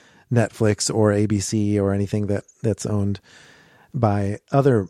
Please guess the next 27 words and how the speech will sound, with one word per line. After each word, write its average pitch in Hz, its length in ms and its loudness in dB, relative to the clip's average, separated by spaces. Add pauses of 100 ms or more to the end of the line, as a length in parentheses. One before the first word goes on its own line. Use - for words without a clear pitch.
members 98 340 -2
of 95 100 -2
the 98 80 -2
Marvel 104 260 4
<laughs> - 20 2
Cinematic 110 480 0
Universe. 98 400 -2
But 117 260 -2 (720)
we 139 120 0
do 170 140 0
have 165 160 2
a 156 60 2
lot 143 260 0
of 139 320 -4 (520)
questions 131 480 0
as 123 260 2
to 127 140 -2
whether 117 260 0
or 117 60 0
not 113 320 -2
David 117 600 0
may 123 220 2
be 127 220 0
the 117 120 0
most 113 300 0
powerful 127 560 0
mutant 123 440 -4